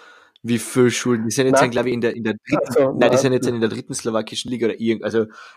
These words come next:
Speaker 1: es ist auf keinen Fall,
Speaker 2: Okay.
Speaker 1: ist auf jeden Fall gescheit, dass die nicht bei uns mitspielen, sag ich jetzt einfach einmal, weil die hätten sich das nicht leisten können und wir hätten schon wieder so ein, so ein F-,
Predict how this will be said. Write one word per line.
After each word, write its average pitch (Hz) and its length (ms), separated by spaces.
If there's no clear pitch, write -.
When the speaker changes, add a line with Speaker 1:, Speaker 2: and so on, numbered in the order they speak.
Speaker 1:
es 117 100
ist 147 60
auf - 100
keinen 123 240
Fall, 135 400
Speaker 2:
Okay. 123 400
Speaker 1:
ist - 100
auf 123 80
jeden 143 200
Fall 147 160
gescheit, 127 340
dass 120 100
die 120 280
nicht 123 240
bei 113 100
uns 113 160
mitspielen, 110 480
sag 110 140
ich 107 80
jetzt 107 180
einfach 107 320
einmal, 101 240
weil 104 120
die 113 100
hätten 117 200
sich 110 200
das 104 140
nicht 113 140
leisten 104 320
können 110 260
und - 100
wir 104 80
hätten 101 220
schon 110 180
wieder 110 160
so 107 140
ein, 104 200
so - 140
ein 131 60
F-, - 260